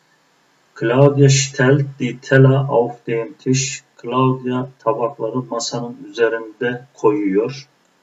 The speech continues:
Bu da hatalı. Also D wie Dora, Claudia stellt die Teller auf den Tisch. Claudia tabakları masanın üzerine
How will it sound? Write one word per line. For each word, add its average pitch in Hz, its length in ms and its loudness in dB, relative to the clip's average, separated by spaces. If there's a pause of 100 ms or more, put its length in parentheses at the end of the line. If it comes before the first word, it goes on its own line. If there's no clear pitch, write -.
(220)
Bu 127 140 -6
da 104 260 -10
hatalı. 113 580 -6 (680)
Also 113 460 -4
D 120 240 -4
wie 117 300 -10
Dora, 120 440 -6
Claudia 123 480 -2
stellt - 720 0
die 127 240 -4
Teller 113 420 -2
auf 110 260 -4 (160)
den 104 340 -4
Tisch. - 380 -6 (580)
Claudia 101 600 4 (100)
tabakları 110 560 -4
masanın 110 580 -8
üzerine 104 480 -4